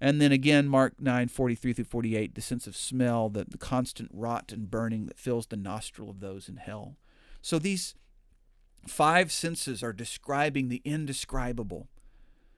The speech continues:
And Revelation nineteen, verse twenty, uh, Luke sixteen twenty-four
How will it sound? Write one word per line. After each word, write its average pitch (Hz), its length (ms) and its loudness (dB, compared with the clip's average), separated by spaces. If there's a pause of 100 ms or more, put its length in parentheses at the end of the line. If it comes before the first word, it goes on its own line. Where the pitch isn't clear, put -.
(640)
And 147 340 4 (600)
Revelation 175 560 4
nineteen, 165 360 0
verse 139 160 0
twenty, 170 480 0 (140)
uh, 127 180 0
Luke 139 320 0
sixteen - 380 -6
twenty-four 147 640 0